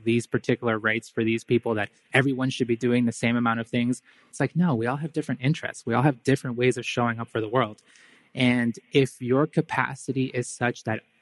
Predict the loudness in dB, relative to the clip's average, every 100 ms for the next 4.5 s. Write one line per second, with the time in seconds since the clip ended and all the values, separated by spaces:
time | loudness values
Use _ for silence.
0 | _ -4 -2 0 0 0 0 0 0 0
1 | -2 -6 -8 _ _ _ _ _ _ _
2 | 0 2 2 -2 -16 _ -8 -6 -2 4
3 | 4 4 2 -2 2 4 4 4 0 -2
4 | -6 -2 -2 -2 -4